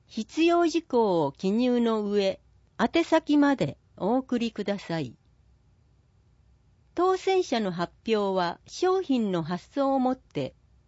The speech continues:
変えさせていただきます。必要事項。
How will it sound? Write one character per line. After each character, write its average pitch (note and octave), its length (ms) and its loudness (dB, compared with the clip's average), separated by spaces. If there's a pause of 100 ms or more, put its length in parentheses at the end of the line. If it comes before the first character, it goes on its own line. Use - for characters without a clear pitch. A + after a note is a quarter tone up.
変 C4+ 180 2
え D#4+ 40 0
さ C#4+ 180 2
せ C4+ 160 0
て C4+ 160 2
い A3+ 100 -2
た D#3+ 140 -4
だ D3 120 -6
き - 160 -12
ま C#3 160 -6
す。 - 60 -18 (2000)
必 - 320 -6
要 D#4+ 300 2
事 C#4+ 180 -6
項。 C#3+ 400 -8